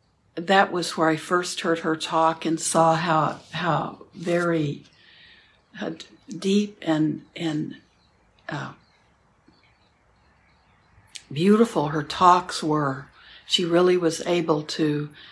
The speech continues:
help people understand concepts, and, uh, but w-, was so kind and so wonderful. And she was v-,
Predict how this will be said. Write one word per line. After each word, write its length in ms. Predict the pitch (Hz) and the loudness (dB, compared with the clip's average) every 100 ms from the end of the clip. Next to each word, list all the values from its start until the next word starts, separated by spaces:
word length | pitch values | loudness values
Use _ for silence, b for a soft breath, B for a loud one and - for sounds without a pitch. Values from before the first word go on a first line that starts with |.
| B | B
help 300 | - 190 175 | -2 0 0
people 320 | - 190 160 | 0 -2 0
understand 960 | - 170 165 160 - 180 170 165 151 147 | 2 4 4 0 -2 2 4 4 2 0
concepts, 1000 | - 156 165 - - 135 - - - - | 2 2 4 2 0 -2 -4 -4 -4 -4
and, 280 | 160 151 143 B B B B B B - | -8 -6 -8 B B B B B B -8
uh, 280 | 160 143 139 - _ _ | -4 -4 -6 -12 _ _
but 200 | 165 165 | -4 -2
w-, 240 | 170 170 - | -2 -4 -6
was 240 | - 170 165 | -4 -4 -2
so 300 | - - 220 | 0 4 4
kind 540 | 220 208 190 170 147 | 4 2 4 4 2
and 160 | 143 147 | 0 -4
so 220 | - 165 | -2 0
wonderful. 720 | 160 165 170 165 - - - - | 2 2 2 0 -6 -8 -10 -2
And 360 | 170 156 151 | 0 2 0
she 180 | - 180 | -2 -2
was 240 | 165 160 | -2 -2
v-, 240 | 165 160 | -2 -6